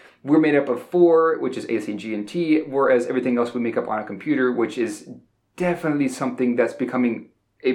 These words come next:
big thing now, of course, is just one and zero. They both have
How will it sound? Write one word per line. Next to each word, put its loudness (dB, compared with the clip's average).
big 6
thing 0
now, 0
of -6
course, -4
is 4
just -4
one 2
and -6
zero. 0
They 6
both 4
have -4